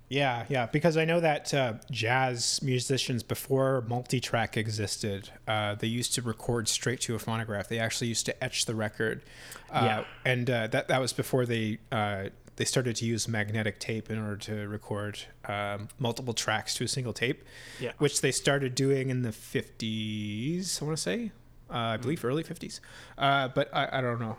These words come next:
Speaker 1: about that necessarily. But,
Speaker 2: Yeah,
Speaker 1: uh,
Speaker 2: so this came out in a good era of recording technologies.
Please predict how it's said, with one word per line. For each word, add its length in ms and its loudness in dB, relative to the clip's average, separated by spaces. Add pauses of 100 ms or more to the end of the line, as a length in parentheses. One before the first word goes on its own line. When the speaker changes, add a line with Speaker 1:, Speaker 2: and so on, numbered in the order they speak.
(120)
Speaker 1:
about 320 -8
that 280 -10
necessarily. 600 -8
But, 420 -6
Speaker 2:
Yeah, 140 4
Speaker 1:
uh, 20 0
Speaker 2:
so 140 8
this 120 6
came 200 6
out 140 2
in 80 -2
a 40 2
good 220 4
era 380 4
of 460 -2
recording 540 -2
technologies. 800 -6